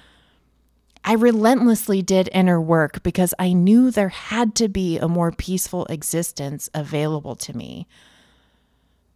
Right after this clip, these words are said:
But with every book, every well-intentioned opinion of therapists, thought leaders, and gurus,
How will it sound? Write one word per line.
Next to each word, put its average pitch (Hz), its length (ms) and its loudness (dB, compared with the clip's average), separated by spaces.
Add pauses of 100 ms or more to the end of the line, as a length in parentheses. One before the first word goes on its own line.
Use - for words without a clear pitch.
But 175 140 -2
with 170 180 -2 (120)
every 220 300 2
book, 170 520 0 (1300)
every 196 340 2
well-intentioned 208 960 4
opinion 196 460 0
of 202 160 -2
therapists, 160 880 -4
thought - 400 -2
leaders, 185 400 2
and 185 160 0
gurus, 165 720 -2